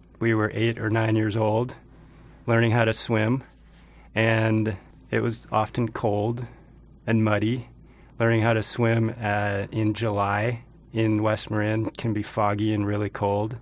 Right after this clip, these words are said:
so it was tough. It was not that comfortable at first,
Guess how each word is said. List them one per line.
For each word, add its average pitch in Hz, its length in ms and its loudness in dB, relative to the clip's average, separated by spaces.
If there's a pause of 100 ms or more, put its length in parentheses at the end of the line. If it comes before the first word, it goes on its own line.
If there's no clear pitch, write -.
(320)
so 107 560 2 (400)
it - 60 -4
was 151 140 0
tough. - 680 2 (580)
It 139 120 0
was 147 240 0 (100)
not 147 360 2 (920)
that 139 240 2
comfortable 107 580 0
at 101 80 -6
first, - 480 -6